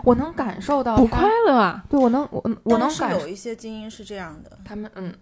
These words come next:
Speaker 3: 对。
Speaker 2: 就是会觉得不快乐啊。
Speaker 3: 人家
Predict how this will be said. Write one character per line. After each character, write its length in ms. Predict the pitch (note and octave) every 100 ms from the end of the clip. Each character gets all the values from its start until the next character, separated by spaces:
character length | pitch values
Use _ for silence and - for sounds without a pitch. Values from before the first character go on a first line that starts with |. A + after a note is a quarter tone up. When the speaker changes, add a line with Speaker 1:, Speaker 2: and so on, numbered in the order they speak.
| _
Speaker 3:
对。 240 | G#3 - - - _ -
Speaker 2:
就 120 | D4
是 100 | C4+
会 160 | B3+ A#3
觉 140 | F#3
得 100 | F3
不 140 | F3+ D#3+
快 240 | G3 E3+
乐 100 | D#3+
啊。 160 | - - _ _ _ _ _ _ _ _
Speaker 3:
人 220 | - C4+
家 80 | D#4+